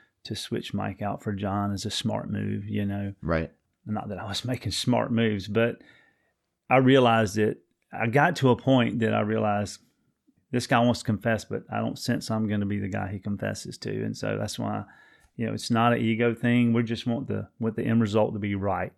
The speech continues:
Speaker 2: Right.
Speaker 1: So I went to a guy who happened to be my supervisor and a current friend of mine for that matter. But he goes in, sits down, says a couple of the right things, hits a couple of right buttons that I hadn't touched.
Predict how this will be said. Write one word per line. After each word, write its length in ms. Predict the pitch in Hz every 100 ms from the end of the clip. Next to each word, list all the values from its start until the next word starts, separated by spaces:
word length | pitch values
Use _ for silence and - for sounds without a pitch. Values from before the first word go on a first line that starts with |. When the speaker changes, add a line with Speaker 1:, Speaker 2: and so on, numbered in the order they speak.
| -
Speaker 2:
Right. 300 | 82 78 76 _
Speaker 1:
So 400 | - 104 101 104
I 40 |
went 180 | 107 110
to 80 | 113
a 40 |
guy 120 | 104 104
who 100 | 120
happened 400 | - 104 - 117
to 40 |
be 140 | 110 107
my 140 | 107
supervisor 600 | - 113 98 98 107 113
and 120 | 110
a 40 | 98
current 240 | 110 -
friend 200 | - 117
of 60 | 101
mine 220 | 95 104 101
for 80 |
that 160 | 107 107
matter. 240 | 98 98
But 240 | 98 107 - _ _ _ _
he 100 | 104
goes 280 | 98 107 101
in, 180 | 113 113
sits 300 | - 113 -
down, 280 | 113 117
says 240 | 110 113 104
a 40 |
couple 340 | - 113 - 110
of 40 |
the 60 | 107
right 260 | 113 117
things, 320 | 117 117 117
hits 220 | - 113 -
a 40 |
couple 340 | - 120 -
of 60 | 110
right 260 | 113 113 113
buttons 300 | 117 123 113
that 100 | 107
I 100 | 113
hadn't 220 | 117 113
touched. 480 | 120 120 - -